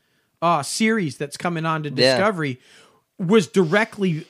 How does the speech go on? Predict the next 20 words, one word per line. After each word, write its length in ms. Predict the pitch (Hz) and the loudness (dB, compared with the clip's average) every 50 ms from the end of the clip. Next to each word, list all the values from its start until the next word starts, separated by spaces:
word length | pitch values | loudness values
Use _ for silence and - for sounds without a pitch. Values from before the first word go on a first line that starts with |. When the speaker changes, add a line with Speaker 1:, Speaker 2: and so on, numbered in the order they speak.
| _ | _
Speaker 1:
affected 680 | - 175 - - - - 226 240 240 - 220 190 143 | -4 -4 -4 -4 -4 -2 -2 -2 0 -2 -2 -2 0
by 360 | - 175 165 160 156 160 165 160 | 0 2 2 2 2 2 0 0
that 260 | 147 180 175 175 - | 0 0 0 0 -4
first 440 | - - - 214 214 226 220 - - | -10 0 4 6 6 6 4 2 -4
Star 280 | - - 202 185 180 | -2 0 2 2 2
Trek 300 | 175 - 196 175 - - | 2 0 -2 -2 0 2
movie 280 | 175 196 226 214 202 180 160 | 4 4 4 4 2 2 2
Speaker 2:
Oh, 20 | |
Speaker 1:
with 140 | 160 160 131 | 0 0 0
the 80 | 160 | 0
new 60 | 160 - | 2 4
Speaker 2:
shit. 180 | 185 190 - 196 | 4 4 4 2
Speaker 1:
continuity 640 | 196 180 170 - 175 165 170 202 240 214 175 160 | 0 0 0 -2 -2 0 0 2 2 2 2 2
Speaker 2:
Yeah. 260 | 151 113 117 120 113 | 2 4 4 4 2
Speaker 1:
and 100 | 104 101 | 2 2
Spock 340 | - 190 202 208 170 160 - | 2 4 4 4 2 -2 -2
and 100 | 156 151 | -4 -2
about 200 | 139 165 160 160 | 0 0 0 2
the 60 | - 151 | 0 2
Romulan, 680 | 147 165 170 175 175 180 170 165 156 151 151 151 143 | 4 4 4 4 2 2 0 0 0 -2 -2 -4 -4